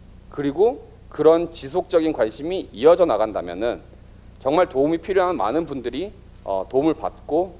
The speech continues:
또 응원을 받을 수 있지 않을까, 저희는 그렇게 생각을 했습니다. 그래서 저희는 기부와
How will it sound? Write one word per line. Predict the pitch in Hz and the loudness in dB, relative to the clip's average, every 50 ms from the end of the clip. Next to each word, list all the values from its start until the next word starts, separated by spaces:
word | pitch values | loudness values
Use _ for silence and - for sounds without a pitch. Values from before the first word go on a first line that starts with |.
| - - | -12 -6
또 | 101 101 98 - | -4 -4 -4 -4
응원을 | 123 127 151 175 180 175 - | -2 0 2 2 2 0 -2
받을 | - 101 101 123 | -4 -4 -6 -6
수 | - - 113 | -6 -10 -14
있지 | 95 - 107 | -8 -4 -2
않을까, | 82 80 90 90 - - 110 117 151 - - - - - | -2 -2 -4 -10 -6 -4 -4 -4 -6 -8 -18 -20 -14 -6
저희는 | - 113 123 131 113 | -2 -2 -2 -2 -4
그렇게 | - 117 113 - - | -6 -6 -6 -8 -8
생각을 | 135 - 180 175 165 147 147 156 | -8 -4 -2 0 0 0 -2 -4
했습니다. | 196 - - 180 127 - - 80 - - - - - - - - - - - - - - - - - - - - - - - - - - | -6 -8 -8 -8 -8 -8 -8 -10 -12 -14 -18 -20 -20 -20 -20 -20 -20 -20 -20 -20 -20 -20 -20 -20 -20 -20 -20 -20 -20 -20 -20 -20 -20 -4
그래서 | - - 151 147 165 190 233 226 - | 2 2 4 4 6 4 2 2 -2
저희는 | - - 139 139 143 147 160 143 92 - - - - - - - - - - | 0 2 2 4 4 4 2 0 0 -4 -10 -20 -20 -20 -20 -20 -20 -20 -18
기부와 | - - 156 147 175 202 208 214 240 262 - | -14 -12 -8 -2 4 6 8 8 8 6 0